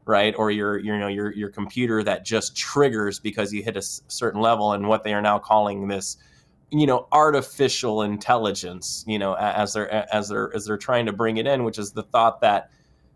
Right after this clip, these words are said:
maybe there is something that is capable of, of working slightly beyond its architecture.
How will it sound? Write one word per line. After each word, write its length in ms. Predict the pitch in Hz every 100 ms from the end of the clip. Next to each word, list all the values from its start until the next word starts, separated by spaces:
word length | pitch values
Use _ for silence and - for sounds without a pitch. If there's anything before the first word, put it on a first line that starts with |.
| -
maybe 600 | 110 120 135 143 135 127
there 340 | 113 117 113
is 180 | 107 107
something 560 | - 131 120 113 110 104
that 180 | 107 101
is 200 | 92 -
capable 920 | - 135 135 127 107 107 101 98 -
of, 340 | 110 107 98 - _ -
of 320 | 113 101 98 - 120
working 400 | 131 123 117 107
slightly 500 | - 127 123 120 104
beyond 460 | 110 110 104 101
its 100 | 95
architecture. 800 | 101 98 - - - - 62